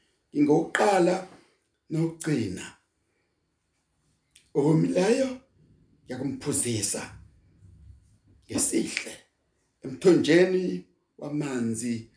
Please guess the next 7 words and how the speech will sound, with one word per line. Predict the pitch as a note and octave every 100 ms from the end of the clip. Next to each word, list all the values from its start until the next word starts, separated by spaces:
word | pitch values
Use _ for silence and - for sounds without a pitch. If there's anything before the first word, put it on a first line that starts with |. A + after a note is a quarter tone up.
| _ _ _
okuphila. | - A2+ - - - - - - _ _ _ _ _ _ _ _ -
And | A2
nonqobayo, | A2 B2+ D#3 - - - - - - - _ _ _ _ _ _ _ _ _ _ _ _ _ -
nonqobayo, | D3 G3 - - F3 - - _ _ _ _ _ _ _ _ _
kulesikhathi | - A3 - - F#3 F3+ -
sokugula | - - - G3 G#3 G3+
nokugulelwa, | F#3+ - D3 C3+ A#2 A2 A#2 -